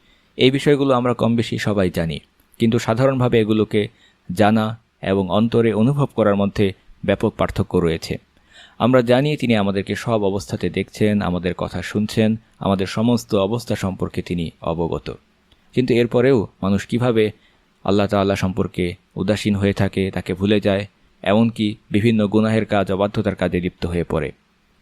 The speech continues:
যদি মানুষ প্রবলভাবে সকল অবস্থাতেই আল্লাহ সুবহানাহু ওয়া তাআলার নৈকট্যকে অনুভব করত,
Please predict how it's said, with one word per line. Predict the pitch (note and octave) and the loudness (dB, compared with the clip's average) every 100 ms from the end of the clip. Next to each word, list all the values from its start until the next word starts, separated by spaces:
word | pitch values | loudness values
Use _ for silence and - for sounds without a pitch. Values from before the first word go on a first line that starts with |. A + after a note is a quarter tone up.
| - | -2
যদি | A#2 B2+ | 0 2
মানুষ | B2 C3 - | 0 -4 -4
প্রবলভাবে | C3 B2+ C3 B2+ B2+ | -2 0 -2 -2 -2
সকল | A#2+ A2+ B2+ | -2 -2 0
অবস্থাতেই | A2+ A#2 B2 A#2 A#2 A#2 _ | 0 -2 -4 -2 -2 -4 _
আল্লাহ | G#2 G#2+ | -2 -2
সুবহানাহু | G#2+ A2 G#2+ | 0 -2 -2
ওয়া | |
তাআলার | G#2+ G#2+ G#2 | 0 0 0
নৈকট্যকে | G2+ G#2 - A2 - | 0 -2 -4 -4 -2
অনুভব | G#2+ A#2 B2+ - | 0 0 -2 0
করত, | G#2 - G2+ | -2 2 0